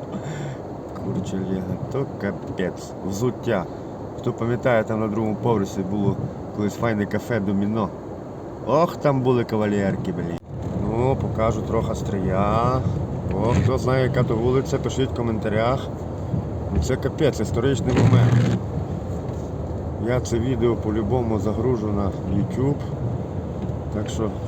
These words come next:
хочете дивіться, хочете не дивіться, мені якось все рівно. Але мені то все подобає. Так, вулиця Незалежності от туди пішла.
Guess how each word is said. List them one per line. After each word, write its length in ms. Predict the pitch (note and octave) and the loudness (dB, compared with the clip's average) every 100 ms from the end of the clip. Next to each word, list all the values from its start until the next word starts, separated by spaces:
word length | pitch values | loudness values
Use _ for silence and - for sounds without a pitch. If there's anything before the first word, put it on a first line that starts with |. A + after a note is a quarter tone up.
| - | -2
хочете 360 | A#2 A#2 - G2+ | -2 -2 -4 -2
дивіться, 440 | G2+ A2 C3 - A2+ | -2 0 -2 -2 -4
хочете 300 | - B2 - | -2 -2 -2
не 120 | A2 G#2 F#2+ | -2 0 0
дивіться, 420 | A#2 C#3+ - C3+ - - G2+ | 2 0 0 0 0 0 -2
мені 120 | A2+ | 0
якось 240 | A#2 G#2 | 0 0
все 220 | - - G2 | 0 0 0
рівно. 320 | G2+ F#2+ F2+ - - - - - - | 0 0 0 -2 -4 -6 -6 -6 -4
Але 180 | G2 G#2 | 0 2
мені 240 | G2+ B2 | 2 2
то 100 | C3 | 0
все 160 | A#2+ A2+ | 0 0
подобає. 500 | G2+ G2 E2+ D#2 D#2+ - - - - - - - - - - - - - - | 0 0 2 0 0 -4 -6 -6 -4 -4 -2 -2 -2 -2 -2 -4 -8 -10 -6
Так, 360 | G2+ A2+ B2 - - | -2 0 0 -2 -4
вулиця 340 | A#2+ B2+ - A#2 | 0 0 0 -2
Незалежності 840 | A2+ G#2 G#2+ G#2 G#2+ G#2 - B2 | -2 -2 0 2 0 -2 -4 -2
от 120 | A#2+ - - - - | -2 -2 -2 -2 -2
туди 240 | B2+ A#2 B2+ | -2 0 0
пішла. 320 | B2+ B2+ C3 | 0 0 -2